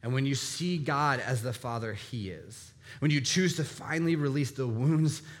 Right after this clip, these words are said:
of your father, when you take time to read the Bible and see God's character, see how he lived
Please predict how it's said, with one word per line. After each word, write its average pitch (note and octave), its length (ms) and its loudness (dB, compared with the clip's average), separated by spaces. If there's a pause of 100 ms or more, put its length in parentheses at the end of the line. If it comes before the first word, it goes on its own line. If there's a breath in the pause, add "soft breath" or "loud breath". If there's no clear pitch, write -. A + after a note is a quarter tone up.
of C3+ 200 0
your C3+ 120 6
father, A#2+ 300 2
when C3+ 140 2
you C3+ 80 0
take E3 220 0
time C#3 200 -2
to B2 140 -2
read C3 400 0
the D#3 80 2
Bible A2+ 320 -4
and A#2 120 -4
see D#3+ 520 -4 (600 loud breath)
God's B2 260 0
character, D#3 420 0
see D3+ 160 -2
how C#3+ 240 -4
he D#3 160 0
lived C#3 460 -2